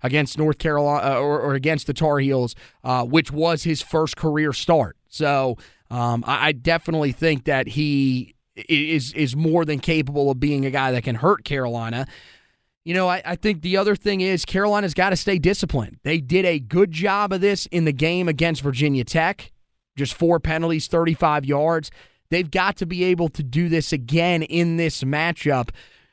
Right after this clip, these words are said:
Look, they've been better here so far this year, but it's still not great. They're still one of the worst teams in, uh, in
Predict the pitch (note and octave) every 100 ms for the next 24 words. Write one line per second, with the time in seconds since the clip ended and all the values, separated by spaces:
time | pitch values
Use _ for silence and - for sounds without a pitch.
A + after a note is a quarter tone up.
0 | _ _ E3+ F3 F3 A3+ F#3 A#2 F3+ A3+
1 | G#3+ E3 D3 C#3+ A#2+ - D3+ B2+ C#3 C3
2 | B2 A#2+ - C3 D#3 D#3 D#3+ - - A#3+
3 | A3+ F#3 D3+ A2+ C3+ E3 G3+ E3 D#3 D3
4 | - G3+ F#3 F#3 D#3+ C#3 E3 F3+ - -
5 | F#3+ F3+ E3+ - D#3 E3 D#3 C#3+ - -
6 | _ C3+ C#3 C#3 C3+ C3 _ C3+ - F3
7 | F3 E3